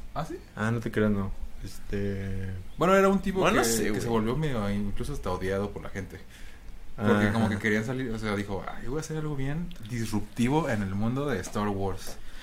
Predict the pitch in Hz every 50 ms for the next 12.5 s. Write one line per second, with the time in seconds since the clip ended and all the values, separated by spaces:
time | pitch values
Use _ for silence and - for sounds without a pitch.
0 | - - - - - - - - - - - 120 117 117 117 117 120 120 117 117
1 | 117 113 95 90 92 92 98 107 104 95 92 85 85 - - 95 92 113 113 -
2 | 160 160 156 131 113 107 107 104 113 135 135 135 123 104 92 87 85 82 76 -
3 | - - - - - - - 113 120 135 - - 175 170 175 180 180 165 127 117
4 | 127 139 - - 147 113 - 110 107 117 131 147 165 175 - - 104 101 95 -
5 | - 104 98 - 110 104 101 101 98 104 113 120 127 113 104 104 107 117 123 117
6 | 107 101 98 95 98 92 92 101 175 - - - - - - - - - - 110
7 | 101 101 104 101 101 101 101 104 107 107 107 - - - - 107 104 104 104 104
8 | 107 113 123 135 143 135 90 95 95 95 95 95 95 92 98 101 101 113 123 -
9 | 107 107 107 - - 196 110 110 107 104 - - - 107 104 110 120 123 131 131
10 | 120 110 104 98 - - - - 117 110 107 107 101 98 120 131 131 - - 135
11 | 104 90 92 87 98 117 117 110 - - - - - - - - 127 131 160 180
12 | 185 190 185 170 156 156 - - - 359